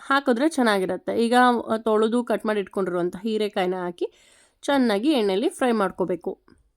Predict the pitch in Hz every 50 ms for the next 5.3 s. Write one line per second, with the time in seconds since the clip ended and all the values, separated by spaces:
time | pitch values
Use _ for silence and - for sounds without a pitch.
0 | _ _ _ _ _ _ _ _ _ _ _ _ _ _ _ - - _ _ _
1 | _ _ _ _ _ - - _ _ - 269 262 254 262 269 285 285 294 294 285
2 | - - _ - 240 233 226 226 226 226 247 262 254 262 240 226 214 233 240 220
3 | 202 196 202 208 220 214 - 220 202 196 190 190 196 202 - - 202 190 196 202
4 | 190 196 196 180 175 180 180 175 170 175 180 202 254 302 - - 233 220 226 233
5 | 233 233 - - 185 180